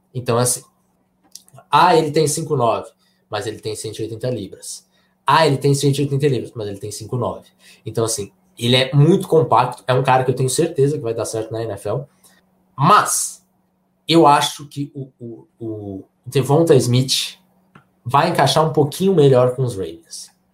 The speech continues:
Eu, e, e os Ravens, eles estão numa necessidade de simplesmente ter coisas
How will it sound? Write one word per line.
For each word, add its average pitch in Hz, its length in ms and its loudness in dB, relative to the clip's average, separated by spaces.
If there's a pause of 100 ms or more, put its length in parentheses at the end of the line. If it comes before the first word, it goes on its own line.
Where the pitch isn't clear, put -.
(380)
Eu, 117 260 2
e, 120 380 -4
e 131 60 -2
os 127 160 0
Ravens, 139 360 4
eles 135 140 0
estão 170 180 0
numa 160 240 0
necessidade 135 920 -2 (520)
de 120 720 -4
simplesmente 170 920 -4 (520)
ter 196 440 4
coisas 170 880 0